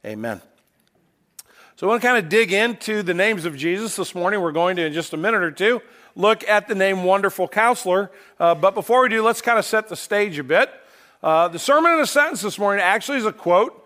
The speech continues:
from Charles Spurgeon, who's a very famous preacher in England, uh, roughly a couple hundred years ago, give or take a few years. And he said this about this particular name: When we go to Christ, we get wisdom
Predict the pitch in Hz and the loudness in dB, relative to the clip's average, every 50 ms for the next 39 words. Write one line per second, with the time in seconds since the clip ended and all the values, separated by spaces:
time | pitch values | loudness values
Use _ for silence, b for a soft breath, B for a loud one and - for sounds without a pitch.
0 | b b b - 190 180 151 - - 220 226 226 214 - - - - 196 196 208 | b b b -4 -4 -4 -2 2 4 4 4 4 2 0 -4 -2 0 2 2 2
1 | 208 220 247 233 180 156 151 170 185 190 170 - - 185 190 190 185 - - - | 2 0 -2 -2 -2 -2 0 2 2 2 0 0 -2 -2 0 0 -4 -6 -6 -6
2 | 190 185 196 180 - 220 214 208 214 B B B B B B - 196 190 196 190 | -4 -4 -4 -2 -2 0 0 0 -2 B B B B B B -2 -2 -2 -2 -2
3 | - 175 185 208 202 247 277 285 294 262 233 196 175 170 170 170 165 165 160 151 | -4 -4 -2 -2 2 2 2 2 4 2 2 4 4 4 6 4 4 4 2 2
4 | 165 180 185 - - 196 180 160 - 190 190 - 175 165 175 175 170 151 143 160 | 0 0 0 0 -2 -6 -4 -2 -2 -2 -2 -2 -4 -6 -4 -6 -6 -8 -4 -4
5 | 180 185 165 175 175 185 202 190 160 170 156 156 143 - 165 165 160 - 151 - | -4 -4 -4 -4 -2 -2 -2 -2 -2 -4 -6 -6 -6 -4 -4 -4 -4 -6 -14 -10
6 | 165 160 151 147 151 170 196 240 247 - - B B B B B B B 185 190 | -8 -8 -6 -4 -2 0 0 0 -2 -4 -10 B B B B B B B 0 0
7 | 190 190 196 254 269 226 - 269 254 247 226 190 180 269 277 254 214 - - - | 0 0 0 -2 -2 -2 0 2 2 2 2 0 2 2 2 2 2 -2 -6 -4
8 | 220 208 165 180 202 208 202 202 190 175 214 202 - - - - 202 208 196 - | -4 -2 2 4 4 4 2 0 0 -2 -2 -2 -2 -8 -12 -6 -6 -6 -4 -4
9 | 190 175 175 170 190 208 196 160 123 - B B B B B B - 190 226 262 | -4 -2 -2 0 2 0 0 0 -2 -6 B B B B B B -2 0 0 2
10 | 285 294 311 302 220 180 226 247 262 254 - - 254 - - 240 254 226 180 175 | 2 2 0 0 2 2 2 2 2 2 0 -4 -6 -6 0 2 2 4 4 2
11 | 202 185 - - 196 208 226 220 185 233 233 240 214 233 254 262 202 151 127 107 | 0 -4 -8 -6 -4 -4 -2 0 0 0 0 0 0 0 0 0 0 -6 -10 -12
12 | 80 | -12